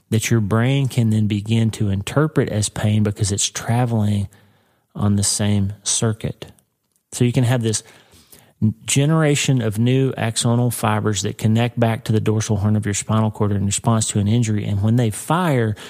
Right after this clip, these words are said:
your brain says, "Oh, the last time that fired, it was because I got hurt." And you'll perceive that as being painful, even though there's not an ongoing pain stimulus. And at the level of the synapse, you have these prolonged stimulation of C fibers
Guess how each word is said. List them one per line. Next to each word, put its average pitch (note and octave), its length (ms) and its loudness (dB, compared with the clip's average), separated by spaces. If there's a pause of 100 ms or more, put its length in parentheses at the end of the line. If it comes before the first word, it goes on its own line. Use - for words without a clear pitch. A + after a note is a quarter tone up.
(140)
your A#2+ 120 2
brain B2+ 320 2
says, A2+ 320 0
"Oh, C3 160 2
the B2+ 100 0
last A#2+ 320 -2
time A2 200 0
that A2+ 220 -2
fired, G#2 340 -4
it G#2 100 -6
was G#2 100 -6
because G#2 360 -4
I G2+ 80 -4
got G#2 160 -6
hurt." D3 500 -4 (400)
And A2 160 4
you'll A#2+ 160 2
perceive C#3 720 0
that A#2 260 0
as A2+ 140 -4
being G#2+ 260 0
painful, C3 640 0
even D#3+ 320 2
though C3 160 2
there's A#2 220 -2
not A#2 240 0
an G#2+ 100 -2
ongoing G#2+ 560 -2
pain A#2 300 0
stimulus. G#2+ 560 -4
And G#2+ 80 2
at G#2+ 80 0
the A2 100 0
level A#2 400 0 (480)
of A2+ 120 2
the A2+ 100 2
synapse, A#2 640 0
you G#2+ 60 0
have G#2 180 -2
these G#2+ 160 -4
prolonged B2 640 0
stimulation A2+ 640 0
of F2+ 120 -6
C C#3 260 2
fibers G#2 540 -2